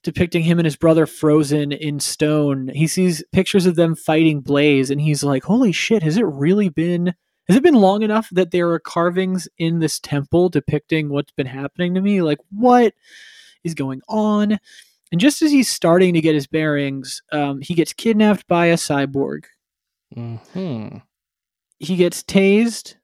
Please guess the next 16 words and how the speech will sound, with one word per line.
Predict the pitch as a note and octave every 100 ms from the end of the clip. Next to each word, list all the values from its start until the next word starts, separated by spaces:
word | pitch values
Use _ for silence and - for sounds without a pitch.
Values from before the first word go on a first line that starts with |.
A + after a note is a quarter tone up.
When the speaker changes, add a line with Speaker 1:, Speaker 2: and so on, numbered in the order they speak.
| _ _ _ _ _
Speaker 1:
and, | E3 D#3+ D#3 D3+ D3+ -
uh, | D#3 D3 C#3+ C#3 -
Sector, | - G#3 - - D3 C3 C#3 D#3+ _ _
the | G#2
Speaker 2:
Oh, | A#2 A#2+ D3+ C#3+
Speaker 1:
red | D#3+ D#3+ D#3+
cyborg | - C#3+ C#3
Speaker 2:
hell | E3+ C3+ A2+
yeah. | B2+ G#2
Speaker 1:
ninja, | C3
Speaker 2:
I | -
love | C#3+ B2+
Speaker 1:
if |
you | -
Speaker 2:
Sector. | B2+
Speaker 1:
remember. | C3 B2+ - F#2 F#3